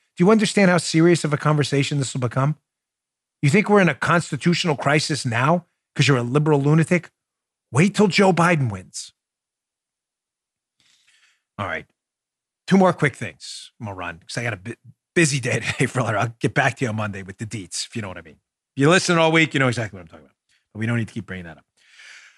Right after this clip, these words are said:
Here's a video Paula just kinda teased in my ear. She said it wasn't in the show, so whatever. But it was a tease for me. I, I've been holding this all week. Yeah, a U F C fighter who, uh, I adore, Colby Covington, who's just great. He's a fantastic fighter, too. Great ground game, great stand-up game, takedowns. Very complete fighter.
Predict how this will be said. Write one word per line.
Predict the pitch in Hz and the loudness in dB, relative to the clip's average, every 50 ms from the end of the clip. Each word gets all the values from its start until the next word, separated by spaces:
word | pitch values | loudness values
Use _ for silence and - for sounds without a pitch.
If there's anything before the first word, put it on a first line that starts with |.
| _ _ _ _ _ _ _ _ _ _ _ | _ _ _ _ _ _ _ _ _ _ _
Here's | - 220 285 302 320 | 2 4 6 6 4
a | 294 | 4
video | 226 233 220 220 220 226 214 | 4 4 6 6 6 6 4
Paula | - - 190 180 180 165 | 4 4 4 4 4 2
just | 139 143 - | 0 -2 0
kinda | - 160 143 135 | 0 0 0 -2
teased | - - 165 160 147 - | 0 4 4 4 4 4
in | 156 | 4
my | 143 143 | 4 4
ear. | 151 147 139 | 4 4 4
She | - - | 2 2
said | - - 302 302 | 2 4 4 4
it | 285 269 | 4 4
wasn't | 277 247 185 269 262 | 4 4 4 2 2
in | 247 | 4
the | 240 247 | 4 2
show, | - - 339 277 165 131 | 4 4 4 4 4 2
so | - 160 | 2 2
whatever. | 147 156 196 220 185 135 127 | 2 4 4 4 4 2 2
But | 113 202 226 | 2 2 2
it | 226 | 4
was | 226 190 | 2 2
a | 240 | 2
tease | 233 - 240 247 226 - | 4 6 6 6 6 6
for | - 240 220 | 4 2 2
me. | 180 151 135 - - _ _ _ _ _ _ _ _ | 4 2 2 -2 -6 _ _ _ _ _ _ _ _
I, | - 185 202 - 190 214 | 0 0 2 2 2 2
I've | 196 175 | 2 2
been | 214 190 | 2 4
holding | 160 175 214 220 190 202 180 | 4 4 4 4 2 0 0
this | 165 160 - - | 0 0 2 2
all | 160 143 135 | 2 4 4
week. | 139 139 131 120 - _ | 4 2 0 -2 -4 _
Yeah, | - 214 190 196 | -2 2 2 2
a | |
U | 202 208 277 302 | 4 6 6 6
F | 269 202 - | 6 4 2
C | - 220 196 | 2 2 2
fighter | - - 190 165 160 151 151 143 | 4 4 4 2 4 2 2 0
who, | 135 147 139 139 | 0 0 2 2
uh, | 127 120 117 117 - | 2 2 0 -2 -4
I | 127 123 | -8 -10
adore, | 117 95 139 131 123 117 | -8 -4 -2 -2 -2 0
Colby | - - 165 165 147 139 | 0 2 2 2 2 0
Covington, | 117 - 135 123 123 120 113 - 120 113 | 0 0 0 0 0 -2 -4 -4 -6 -6
who's | 110 110 | -6 -6
just | - 127 - - | -8 -10 -10 -8
great. | - 120 110 104 104 98 | -8 -8 -6 -8 -10 -10
He's | 117 117 107 | -10 -10 -10
a | 110 | -10
fantastic | - 135 110 104 95 - 139 135 127 - - 101 - | -10 -10 -10 -8 -4 -2 -2 0 -2 -2 -8 -14 -12
fighter, | _ 110 101 104 90 87 | _ -6 -6 -6 -6 -10
too. | - - - 90 | -14 -16 -16 -14
Great | 85 - 120 117 110 | -10 -10 -10 -10 -8
ground | - 123 117 117 117 117 110 | -6 -4 -4 -2 -4 -4 -6
game, | 110 113 113 117 117 | -6 -6 -4 -4 -4
great | 117 123 113 110 104 | -4 -6 -8 -8 -8
stand-up | - - 123 113 113 110 110 107 104 - | -8 -6 -4 -4 -4 -4 -4 -6 -8 -8
game, | - 113 110 110 104 | -8 -6 -6 -8 -8
takedowns. | - - 123 113 107 - 117 107 104 98 104 107 - | -6 -6 -6 -6 -6 -6 -6 -6 -6 -6 -6 -8 -6
Very | - 147 151 160 156 | -2 2 2 4 2
complete | 139 - 135 117 - 139 127 113 | 2 0 -4 -2 -2 -2 -2 -2
fighter. | - - 117 104 95 82 76 | -2 -4 -4 -4 -4 -6 -10